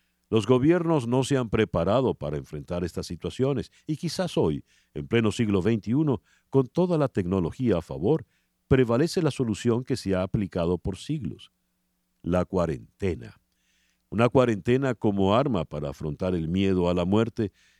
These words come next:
y para cuidar el bien más preciado que tiene cada ser humano, la vida. Ya que entramos en los pantanos y profundidades de la filosofía, es hora de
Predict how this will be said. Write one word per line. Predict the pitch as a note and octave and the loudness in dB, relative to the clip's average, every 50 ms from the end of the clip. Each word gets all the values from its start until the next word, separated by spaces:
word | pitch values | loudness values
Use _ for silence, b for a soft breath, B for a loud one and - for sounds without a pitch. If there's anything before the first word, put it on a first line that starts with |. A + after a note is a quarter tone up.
| b b | b b
y | b A#2 A2 | b -4 -2
para | - B2+ B2 B2 A2+ | 0 0 2 0 0
cuidar | - B2+ A#2+ A2+ A#2+ B2+ C#3 C#3+ C3 - _ _ _ _ _ - | 0 0 0 2 2 2 2 0 -2 -6 _ _ _ _ _ -4
el | G#2 G2 E2+ | -4 -2 0
bien | E2+ A2+ B2 B2+ B2+ B2+ A#2 E2+ E2+ | 2 4 4 4 4 2 -2 -6 -2
más | F#2+ A2+ B2+ A#2+ - | 0 0 0 0 -2
preciado | - - F#2+ E3 - - A2+ A#2+ A2+ A2 A2+ A2 G#2 | -4 -4 -4 -4 -2 0 0 2 2 2 0 -2 -4
que | - - D#2+ | -6 -10 -12
tiene | - - G2+ G#2+ G#2+ G2+ G2+ G2+ - _ _ _ _ | -8 -4 -2 -2 0 0 -2 -4 -6 _ _ _ _
cada | - - G2 A#2 C3 C3+ B2 | -8 -4 -2 -2 0 -2 -2
ser | F2+ - F#2+ F#2 F#2+ | -2 -2 -2 0 0
humano, | G2 G#2 E2+ - - - - - _ _ _ _ _ - | -2 -2 -4 -8 -10 -16 -20 -20 _ _ _ _ _ -6
la | F#2+ F#2+ F2+ | -2 -2 0
vida. | E2+ F#2+ E2 C#2+ - - - _ _ _ _ _ _ _ _ _ _ _ | 0 -2 -4 -6 -8 -14 -20 _ _ _ _ _ _ _ _ _ _ _
Ya | - F#2 A2+ C3 C3+ | -2 0 0 0 0
que | - D3 | 0 -2
entramos | C3 A2 F#2 - B2 B2+ B2 A#2+ A#2 A#2+ A#2 G#2+ - - - - _ _ _ _ _ _ - | -2 -2 -2 0 0 2 2 2 0 0 -2 -2 -4 -8 -16 -20 _ _ _ _ _ _ -12
en | D2+ D#2+ E2+ | -8 -6 -6
los | F#2 E2+ - | -6 -6 -6
pantanos | - G#2 F#2 F2 D#2+ D2 - - B2+ B2 A#2 A#2 A#2 A#2 A2 G#2+ F#2+ - - - _ _ _ _ _ | -4 -4 -4 -4 -4 -6 -4 -2 -2 0 0 0 0 0 0 -2 -4 -6 -10 -18 _ _ _ _ _
y | - G#2 | -10 -10
profundidades | - - A#2+ A#2 G#2+ - C3 B2+ A#2 A#2 B2 A2+ G#2+ G2+ F2 D2+ C2+ B1+ A#1 A#1+ | -6 -4 -4 -4 -2 -4 -6 -4 -2 0 0 2 2 2 2 0 -4 -8 -10 -10
de | D2 E2+ | -8 -6
la | F#2 G2+ G#2 | -6 -6 -8
filosofía, | - - C2+ F#2 A#2+ - - - - - B2+ D3+ D3+ C3+ A#2+ - _ _ _ _ _ _ _ _ _ _ _ _ _ _ _ _ | -10 -10 -8 -8 -8 -8 -10 -14 -12 -8 -4 -4 -2 -2 -4 -6 _ _ _ _ _ _ _ _ _ _ _ _ _ _ _ _
es | - - - - B2+ | -12 -10 -8 -4 -2
hora | A2+ G#2+ G#2+ G2+ G2+ E2+ - _ | -2 0 0 -2 -2 -4 -8 _
de | - C2+ C2 C#2+ D#2 D2+ C2+ | -20 -16 -12 -10 -10 -10 -10